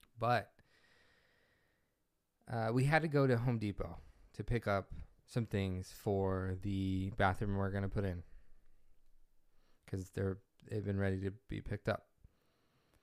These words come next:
So, like I said, half a mile into, or, yeah, half a mile into that trip to Home Depot, the truck died. So I still haven't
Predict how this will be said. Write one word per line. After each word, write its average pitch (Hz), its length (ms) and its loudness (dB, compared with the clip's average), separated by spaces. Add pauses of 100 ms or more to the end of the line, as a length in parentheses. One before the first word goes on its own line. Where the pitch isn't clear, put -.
(680)
So, 107 560 4
like 117 200 0
I 120 80 2
said, 110 260 4
half 120 300 2
a 123 40 -2
mile 107 300 2
into, 180 460 0
or, 110 340 4
yeah, 104 220 2
half 143 200 2
a 156 40 0
mile 139 200 4
into 143 300 0
that 131 180 4
trip - 360 0
to 185 360 2
Home 160 160 2
Depot, 110 480 2 (840)
the 101 80 -6
truck 98 240 -2
died. 87 300 -6
So 104 400 -4
I 117 80 6
still 196 240 6
haven't 156 380 2